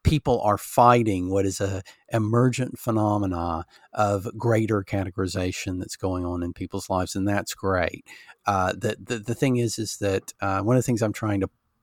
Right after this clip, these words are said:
to point out, I guess, in the book is, uh, when we talk about diversity and when we talk about bias, uh, it's, it's pretty easy to think of those in the traditional terms. And in fact, algorithms have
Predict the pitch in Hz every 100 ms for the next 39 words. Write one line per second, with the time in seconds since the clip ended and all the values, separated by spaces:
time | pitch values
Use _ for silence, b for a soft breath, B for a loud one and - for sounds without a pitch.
0 | - - - 107 101 92 92 92 - 95
1 | 104 95 98 92 - B B B B B
2 | - 107 101 95 - _ _ _ _ 143
3 | 151 170 - 143 131 117 101 101 110 101
4 | - 90 90 104 107 113 127 123 113 107
5 | 101 101 101 95 87 - - - B B
6 | - 113 101 95 - 110 - 117 - 160
7 | 139 123 107 104 101 - 123 110 104 107
8 | 98 98 98 - 110 104 104 - 95 -
9 | 104 92 110 98 87 95 101 95 98 120
10 | 107 101 104 101 98 95 92 - 101 101
11 | 101 95